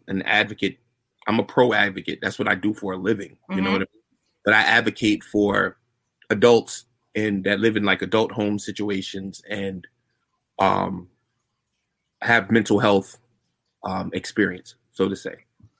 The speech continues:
Speaker 2: Okay.
Speaker 1: So, um, because we're technically considered what they call as frontline workers,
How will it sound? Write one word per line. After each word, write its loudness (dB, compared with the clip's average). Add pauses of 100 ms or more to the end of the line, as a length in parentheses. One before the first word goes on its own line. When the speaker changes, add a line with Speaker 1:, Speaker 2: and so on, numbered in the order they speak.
(140)
Speaker 2:
Okay. 0 (100)
Speaker 1:
So, -8
um, 2 (1500)
because 6
we're 6
technically -2
considered 0 (840)
what 0
they 0
call 2
as -2
frontline 2
workers, 0